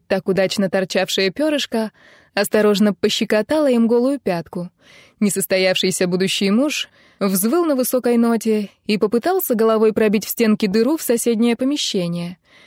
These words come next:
Раздался глухой стук, и повисла тишина.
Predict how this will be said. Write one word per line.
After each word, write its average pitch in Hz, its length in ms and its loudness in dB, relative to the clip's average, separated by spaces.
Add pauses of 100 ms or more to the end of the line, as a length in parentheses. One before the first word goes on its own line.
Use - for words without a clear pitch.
(180)
Раздался 185 640 2
глухой 185 360 2
стук, 285 380 -4 (220)
и 226 80 0
повисла 226 480 0
тишина. 220 640 -4